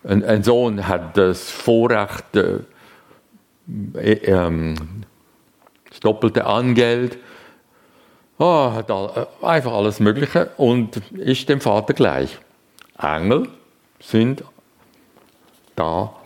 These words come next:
um zu dienen. Und so geht das weiter. Leset das am besten im Alten Testament, dann seht ihr, wie Jesus Christus dort erscheint und habt den Schlüssel dort zum Lesen.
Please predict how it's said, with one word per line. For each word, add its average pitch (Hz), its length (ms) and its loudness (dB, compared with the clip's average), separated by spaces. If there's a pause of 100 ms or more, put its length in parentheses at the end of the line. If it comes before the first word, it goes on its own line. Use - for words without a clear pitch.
(220)
um 90 640 2 (140)
zu - 180 -20
dienen. 71 320 -8 (960)
Und 139 200 0
so 139 140 2
geht 113 280 0
das 101 200 0
weiter. 117 260 0 (480)
Leset 156 340 0
das 139 120 -2
am 110 100 4
besten 113 360 -2
im 101 140 0
Alten 131 320 0
Testament, 135 540 0 (460)
dann 107 200 0 (200)
seht 95 320 0
ihr, 95 240 2 (260)
wie 90 240 2
Jesus 87 500 -2
Christus 80 460 -8
dort - 320 -8
erscheint 87 600 -2 (540)
und 85 480 2 (200)
habt 78 200 -4
den 90 80 -4
Schlüssel 78 480 -4
dort 78 240 -8
zum - 280 -4
Lesen. 76 300 -2